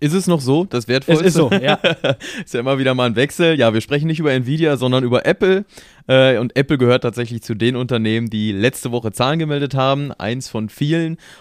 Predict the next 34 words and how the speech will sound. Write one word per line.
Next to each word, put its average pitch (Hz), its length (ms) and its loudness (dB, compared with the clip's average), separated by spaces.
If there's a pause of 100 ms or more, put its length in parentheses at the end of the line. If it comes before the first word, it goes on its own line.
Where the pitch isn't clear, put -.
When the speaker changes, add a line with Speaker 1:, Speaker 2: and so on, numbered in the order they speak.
Speaker 1:
Und, 120 320 -2
äh, 107 120 -2
grundsätzlich 151 640 0
waren 127 300 2
diese 135 280 -4
auch 117 300 -4
ausnahmsweise 120 720 0
mal 110 180 -2
zufriedenstellend 170 840 -4
und 107 240 -6 (100)
das 127 260 -2
in 113 120 -6
einem 113 260 -2
Markt, 117 340 -2
in 120 80 -4
dem 120 180 -2
eigentlich 131 360 -6
fast - 400 -10
alles 120 280 -8
rot 120 220 -6
war 82 120 -6
am 67 120 -12
Freitag. - 540 -6 (640)
Äh, 120 60 -2
war 120 500 2
Apple 131 300 -2
einer 120 220 -4
der 113 160 0
wenigen, 107 280 -2
die 104 180 0
dann 104 220 -4
halt 110 200 -8
grün 151 320 4
waren. 67 240 -6